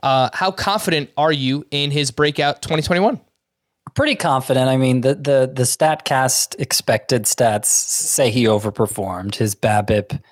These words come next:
Speaker 2: was nearing three seventy. So, yeah, I mean, I, I think it's fair to say he overperformed to some degree,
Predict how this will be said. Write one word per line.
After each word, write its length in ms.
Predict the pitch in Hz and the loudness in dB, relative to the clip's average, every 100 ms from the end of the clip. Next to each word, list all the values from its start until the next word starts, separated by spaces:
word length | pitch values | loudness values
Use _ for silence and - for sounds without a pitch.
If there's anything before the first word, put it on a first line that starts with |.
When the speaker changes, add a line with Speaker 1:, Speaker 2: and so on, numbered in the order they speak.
| _ _ _ _ | _ _ _ _
Speaker 2:
was 280 | - 113 104 | -2 0 0
nearing 360 | 113 113 107 110 | 2 2 2 0
three 280 | - 110 104 | 0 0 0
seventy. 760 | - 117 95 95 90 87 95 _ _ _ | 0 0 -2 -6 -12 -14 -18 _ _ _
So, 580 | - - 131 113 110 - - | -8 0 2 4 2 -2 -2
yeah, 260 | 269 220 | 0 2
I 120 | 190 | 2
mean, 160 | 208 214 | 2 2
I, 160 | 214 208 | 0 2
I 120 | 202 | 0
think 180 | 196 196 | 0 -2
it's 80 | 165 | -2
fair 220 | - 147 | 2 2
to 160 | 135 123 | 0 0
say 180 | 127 | 0
he 160 | 120 117 | 0 0
overperformed 680 | - 117 110 - 107 117 104 | -2 -2 -4 -6 -4 -2 -2
to 120 | - | -2
some 380 | - - 107 110 | -2 0 0 0
degree, 580 | 113 110 113 113 135 | 0 0 2 2 0